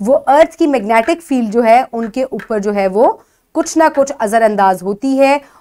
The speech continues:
और वो अपने आप को अर्थ की मैग्नेटिक फील्ड की वजह से अलाइन करते हैं। अगर इसके पास कोई मैग्नेट नहीं है, if I'll put it away, इसके पास अब कोई मैग्नेट नहीं है, तो ये अर्थ की मैग्नेटिक फील्ड के accordingly अपने आप को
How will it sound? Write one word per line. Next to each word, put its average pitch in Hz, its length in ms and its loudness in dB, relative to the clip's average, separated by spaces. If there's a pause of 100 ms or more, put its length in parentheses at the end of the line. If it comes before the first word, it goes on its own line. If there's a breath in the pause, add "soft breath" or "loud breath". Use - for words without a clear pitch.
(120)
और 269 300 6
वो 247 140 0
अपने 254 360 -4
आप 220 320 0
को 269 200 0
अर्थ 294 460 2
की 311 140 -4
मैग्नेटिक 220 500 -2
फील्ड 226 340 -10
की 262 360 -6 (260 soft breath)
वजह 226 240 2
से 262 200 -2
अलाइन 196 480 0
करते 170 260 -8
हैं। 165 220 -12 (280 soft breath)
अगर 233 280 4
इसके 277 300 -6
पास 262 320 0
कोई 277 220 0
मैग्नेट 262 460 0
नहीं 269 240 -2
है, 269 200 2
if 262 80 -6
I'll 233 300 0
put 254 180 0
it 214 200 -2
away, 247 320 4 (1120)
इसके 277 220 -6
पास 262 280 2
अब 277 160 -2
कोई 311 180 0
मैग्नेट 254 420 0
नहीं 247 160 -6
है, 294 80 0
तो 302 100 -6
ये 277 140 -2
अर्थ 285 420 0
की 311 120 -4
मैग्नेटिक 233 520 -4
फील्ड 220 300 -10
के 240 100 -4
accordingly 202 640 -2
अपने 202 260 -8
आप 180 300 -4
को 339 280 0